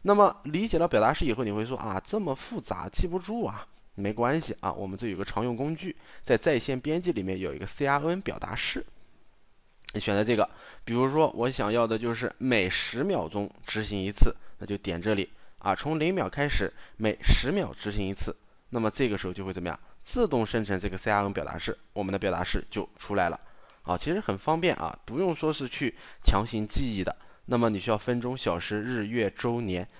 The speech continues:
都可以通过这个C R N表达式工具来在线生成，就不需要你自己去想了。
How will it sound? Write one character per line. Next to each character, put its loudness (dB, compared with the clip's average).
都 4
可 -2
以 2
通 -4
过 -2
这 0
个 -2
C -4
R 4
N -2
表 -2
达 -6
式 -2
工 -2
具 -8
来 -4
在 0
线 0
生 0
成， -6
就 -6
不 -10
需 -6
要 -2
你 -4
自 2
己 -4
去 -8
想 2
了。 -6